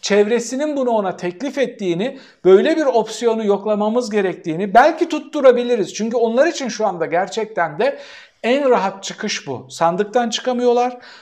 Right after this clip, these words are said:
Otoriter bir rejimi baş-, ilka etmeyi başarsalar bile yönetme ihtimalleri yok artık. İflas etmiş bir ülke. Şimdi dört bir yana koşup para toplamaya çalışıyorlar. "Suudi bana söz verdi." diyor.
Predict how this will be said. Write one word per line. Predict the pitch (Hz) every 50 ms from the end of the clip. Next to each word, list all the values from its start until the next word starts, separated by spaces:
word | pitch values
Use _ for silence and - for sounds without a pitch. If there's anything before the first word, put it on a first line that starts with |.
| - - -
Otoriter | 175 170 170 202 190 180 180 185 214 240 254 247
bir | 247 240 226 208
rejimi | 208 202 180 202 220 214 214 190 156 131 127
baş-, | 160 165 160 - - -
ilka | - 185 180 180 180 180 - 208 240 233 - - - _ _ -
etmeyi | 190 190 190 190 - - - _ _ _ - 190 185 190 180 175 151
başarsalar | 160 160 160 - 180 185 190 180 - - 190 190 196 233 302 320 330
bile | 330 277 220 196 208 269 - - - - - - - _ _ -
yönetme | 143 165 185 202 214 233 247 240 240 - 277 349 339
ihtimalleri | 262 - - - 254 233 208 196 180 175 175 165 160
yok | 151 151 147 -
artık. | 139 131 123 - - 123 - -
İflas | 196 165 - - 214 240 277 277 - 254
etmiş | 240 233 - 165 135 123 - -
bir | 165 151 143 127
ülke. | 131 - 220 269 - - - - - - - - - - _ -
Şimdi | - - 294 339 339 311 294 277 320 330 - - - - _ _ _ _ _ _ _ _ _ _ - 135
dört | 151 285 339 349 339 349 - 220
bir | 220 233 240 220
yana | 208 214 202 202 202 196
koşup | - - 196 - - 320 320 -
para | - 233 240 254 247
toplamaya | 226 196 - 165 175 147 143 139 127
çalışıyorlar. | 120 - 131 123 117 - - 120 113 120 117 117 107
"Suudi | - - - 208 220 220 226 214 262 254
bana | 262 240 254 269
söz | 262 - 269 269 285 262 254
verdi." | 262 240 208 185 156 156 151 123
diyor. | 127 117 104 101